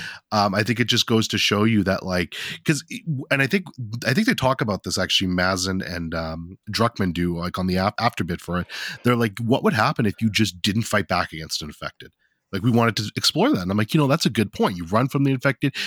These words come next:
You're scared of the infected. You kill the infected. What would just happen if you stood there and they, well,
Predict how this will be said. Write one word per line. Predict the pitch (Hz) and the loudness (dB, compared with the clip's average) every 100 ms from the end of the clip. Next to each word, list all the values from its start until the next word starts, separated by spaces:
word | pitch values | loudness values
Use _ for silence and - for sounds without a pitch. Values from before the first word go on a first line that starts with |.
| - | -8
You're | - | -2
scared | - - 143 | -2 2 2
of | 139 131 | 2 2
the | |
infected. | 139 131 135 - 135 | 0 2 0 0 -2
You | 92 | -2
kill | - 131 | 0 2
the | 147 | 4
infected. | 143 147 143 170 - - | 4 2 0 -4 -6 -8
What | 120 120 190 | 0 2 2
would | 247 208 | 0 0
just | 214 | 2
happen | 165 160 170 | 0 2 2
if | 180 | 4
you | |
stood | 160 - 156 160 | 2 2 2 2
there | 123 87 156 - - | 2 2 0 -6 -6
and | 110 107 104 101 - - - | 0 2 0 -4 -16 -20 -6
they, | 113 117 139 | -2 -2 -2
well, | 104 90 117 | 0 2 2